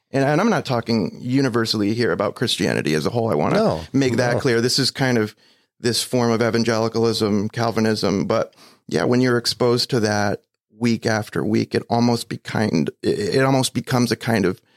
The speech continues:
Speaker 1: um, cultish thing, right? Um, where, you know, I think there is
Speaker 2: There's an
Speaker 1: manipulation
Speaker 2: and there's an
Speaker 1: and
Speaker 2: in-group,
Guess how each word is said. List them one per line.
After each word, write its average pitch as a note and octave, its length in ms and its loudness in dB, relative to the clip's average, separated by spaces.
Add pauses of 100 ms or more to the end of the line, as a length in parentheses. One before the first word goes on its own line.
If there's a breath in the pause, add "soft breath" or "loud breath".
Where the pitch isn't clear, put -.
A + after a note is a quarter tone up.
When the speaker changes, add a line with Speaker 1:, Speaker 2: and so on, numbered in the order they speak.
(460 soft breath)
Speaker 1:
um, F2 500 0 (240)
cultish - 380 0
thing, - 300 -6 (160)
right? A#2 260 2 (140)
Um, A2 240 2
where, A2+ 240 2 (540 soft breath)
you B2 120 -4
know, A2+ 120 2
I A#2 80 -2
think B2 280 -2
there A2 160 2
is A2+ 300 0
Speaker 2:
There's - 100 -14
an A2 60 0
Speaker 1:
manipulation E2 800 0
Speaker 2:
and F2+ 140 2
there's E2 140 0
an E2 120 0
Speaker 1:
and A#1+ 100 -2
Speaker 2:
in-group, A2+ 540 0